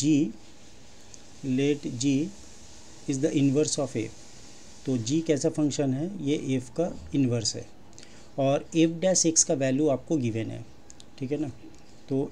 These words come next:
F फंक्शंस का फर्स्ट ऑर्डर डेरिवेटिव ये कुछ दिया हुआ है, x पावर टेन and then one plus x का स्क्वायर, ठीक है। अब यहाँ पर एक value और दिया हुआ है कि g of two इसका value a है,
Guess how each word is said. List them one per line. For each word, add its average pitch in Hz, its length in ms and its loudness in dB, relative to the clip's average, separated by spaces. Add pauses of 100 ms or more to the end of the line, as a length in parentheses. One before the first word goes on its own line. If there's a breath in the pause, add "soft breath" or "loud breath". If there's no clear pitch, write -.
F 165 260 2
फंक्शंस 160 420 4
का 143 180 2
फर्स्ट 156 380 2
ऑर्डर 147 200 2
डेरिवेटिव 131 600 2 (160)
ये 147 160 2
कुछ 160 220 2
दिया 135 240 2
हुआ 131 220 0
है, 143 180 -4 (220)
x - 100 2 (180)
पावर 127 340 0
टेन 135 260 0 (560 loud breath)
and 127 180 2
then 135 180 2 (120)
one 143 140 4 (120)
plus 139 280 0 (360)
x 123 220 0
का 151 140 0
स्क्वायर, - 380 -2 (1200)
ठीक 135 160 0
है। 156 80 4 (200)
अब 139 200 0
यहाँ 143 200 2
पर 165 340 2
एक 160 220 2
value 151 320 4
और 139 180 2
दिया 135 200 0
हुआ 131 200 0
है 170 60 -4
कि 160 140 2
g 139 260 -2 (120)
of 170 180 0 (160)
two 143 160 4 (580)
इसका 165 260 4
value 135 320 2 (180)
a 143 160 4
है, 107 160 -4